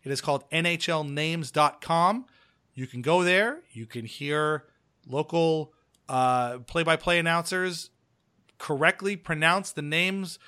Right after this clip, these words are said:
of players on every N H L team. This is a great site. It is meant for broadcasters, but if you know any hockey fans of other teams, if you know any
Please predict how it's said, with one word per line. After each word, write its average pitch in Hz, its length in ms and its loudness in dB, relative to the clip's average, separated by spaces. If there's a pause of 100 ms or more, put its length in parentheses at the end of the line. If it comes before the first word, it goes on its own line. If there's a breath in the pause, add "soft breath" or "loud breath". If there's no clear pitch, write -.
(140 soft breath)
of - 180 -12
players 165 340 2
on 139 180 -4
every 165 300 -2
N 160 140 -2
H 160 200 -4
L 151 120 -2
team. 202 400 -4 (320 soft breath)
This 160 140 -4
is 165 120 -6
a 156 100 -4
great 135 380 -4
site. 160 400 -2
It 107 120 -14
is 107 120 -14
meant 131 180 -8
for 123 300 -8 (120)
broadcasters, 175 760 0 (280 soft breath)
but 131 120 -8
if 131 120 -10
you 127 80 -8
know 131 200 -4
any 131 200 -6
hockey 170 320 0
fans 185 500 -4 (500)
of 113 160 -12
other 175 220 2
teams, 196 360 -4
if 123 140 -14
you 123 80 -10
know 139 160 -4
any 147 420 -4